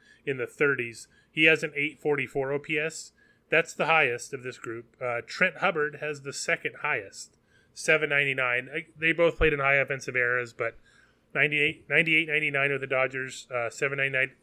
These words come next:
Uh, um, Trent Hubbard played center field, uh, left field, right field,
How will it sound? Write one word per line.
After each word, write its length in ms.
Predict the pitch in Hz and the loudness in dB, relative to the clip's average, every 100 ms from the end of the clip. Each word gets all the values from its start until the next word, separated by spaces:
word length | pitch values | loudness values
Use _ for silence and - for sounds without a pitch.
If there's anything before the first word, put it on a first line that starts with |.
| - | -4
Uh, 220 | 123 120 117 _ _ _ _ _ _ 127 | -2 0 -4 _ _ _ _ _ _ -4
um, 400 | 120 117 110 110 | -2 -4 -8 -2
Trent 220 | 156 143 | 0 2
Hubbard 280 | 147 143 139 | 2 0 -2
played 460 | 143 135 123 117 _ _ _ _ _ _ _ _ - | 0 2 0 -2 _ _ _ _ _ _ _ _ -2
center 280 | 156 175 | 2 2
field, 460 | 165 165 156 151 147 _ _ _ - | 2 0 0 -2 -8 _ _ _ -6
uh, 440 | 139 123 117 110 104 107 _ - | -2 0 -2 -4 -8 -14 _ -6
left 260 | 147 143 - | 2 2 0
field, 320 | 135 131 127 | -8 -6 0
right 240 | 143 165 | 2 2
field, 460 | - 151 143 139 | 0 0 0 -2